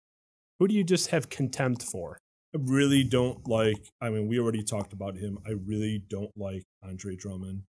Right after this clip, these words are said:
Speaker 2: I am trying to think of someone in the la-, yeah, it's, it's probably Andre Drummond.
Speaker 1: Drummond worse than Prince Fielder for you?
Speaker 2: No, no, no. I, I, I, Prince Fielder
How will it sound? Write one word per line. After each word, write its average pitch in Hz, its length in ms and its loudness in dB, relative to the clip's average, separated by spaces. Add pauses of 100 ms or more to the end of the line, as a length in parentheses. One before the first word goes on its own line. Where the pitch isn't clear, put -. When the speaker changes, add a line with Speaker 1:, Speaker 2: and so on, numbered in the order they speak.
(400)
Speaker 2:
I 107 300 -8 (100)
am 104 120 -8
trying 113 200 -4
to 113 40 -2
think 127 240 -6
of 110 100 -8
someone 113 500 -4
in 98 140 -8
the 95 140 -8
la-, 101 240 -6 (180)
yeah, 123 200 -6 (200)
it's, 120 340 -4
it's 117 160 -8
probably 110 340 -4
Andre 101 280 -4
Drummond. 95 120 -8
Speaker 1:
Drummond 165 360 8
worse 160 240 6
than 139 180 2
Prince 139 240 2
Fielder 147 300 6
for 156 200 2
you? 160 100 2 (460)
Speaker 2:
No, 269 240 8
no, 240 80 8
no. 202 140 10
I, 214 300 6
I, 202 160 4 (200)
I, 180 120 0 (160)
Prince 202 260 4 (100)
Fielder 190 640 6